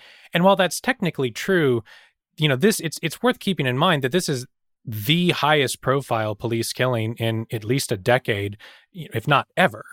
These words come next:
Um, and so this is an extraordinary circumstance where there was extraordinary national pressure on the city, uh, to resolve this, uh, even this, resolve the civil lawsuit in a way that, you know, would seem fair and appropriate. And I, I think it's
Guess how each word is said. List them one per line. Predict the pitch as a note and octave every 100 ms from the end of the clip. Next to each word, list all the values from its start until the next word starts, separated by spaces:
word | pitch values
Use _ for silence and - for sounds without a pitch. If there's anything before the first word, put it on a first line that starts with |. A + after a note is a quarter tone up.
| - - - _ -
Um, | D3 C#3+ C#3 -
and | D#3
so | - E3+ D3
this | C#3+ F3+
is | D#3+
an | C#3+
extraordinary | C#3+ - - - - - C3 A#2 G#2+
circumstance | - F3 C#3 - A2 G#2+
where | B2
there | B2
was | A#2+
extraordinary | - - - E3+ D3+ B2 A#2
national | G#2 G#2+ C#3 - C3 G#2
pressure | - C#3 D#3+ - G#2+
on | G#2+ A#2+
the | A2+
city, | - C#3 F2+ G2+ - - - _
uh, | - A#2+ A2
to | - C3+
resolve | A#2 A#2 A#2 B2 B2
this, | A2+ A2 - - _ _ _ -
uh, | A#2 G#2 A2+
even | D3 B2
this, | A2 -
resolve | C3 C3 A#2+
the | A2
civil | - B3+ D#3+
lawsuit | A#2 G#2+ B2 A2+
in | A2+
a |
way | G#2+ A2
that, | A2 A#2
you | D#3
know, | G#2+
would | A#2
seem | - G#2+ A2
fair | A2 G#2+
and | G#2+
appropriate. | G2 G3+ A#3+ F#2+ F#2+
And | A#2
I, | B2+ -
I | G#3+
think | F#3 D3
it's | -